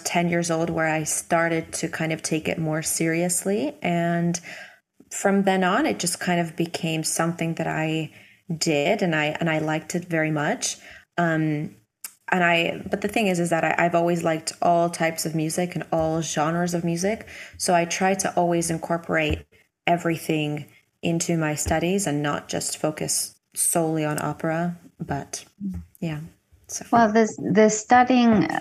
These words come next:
Speaker 2: of, uh, or opera studying or singing, the, the, it's a long, it's a long career, uh, a long journey. It's a long studying process.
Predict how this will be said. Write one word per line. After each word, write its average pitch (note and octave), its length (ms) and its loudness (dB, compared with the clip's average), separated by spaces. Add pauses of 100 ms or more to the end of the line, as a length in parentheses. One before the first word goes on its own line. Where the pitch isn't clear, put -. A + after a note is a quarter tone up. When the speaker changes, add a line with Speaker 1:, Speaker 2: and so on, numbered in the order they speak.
(320)
Speaker 2:
of, - 340 2
uh, D#3 500 4
or E3+ 280 4
opera F#3 320 4
studying E3+ 460 6
or C#3 100 4
singing, F#3+ 600 6
the, D#3 400 2
the, - 100 -8 (320)
it's F3 180 -2
a F3 80 8
long, F#3+ 520 8
it's - 200 -2
a F3+ 40 2
long G3 320 4
career, E3 340 4
uh, E3+ 180 10
a E3+ 80 8
long F3+ 300 6
journey. C#3+ 480 6
It's - 180 -2
a F3 40 4
long F3 560 6
studying F#3+ 640 6
process. C3+ 720 0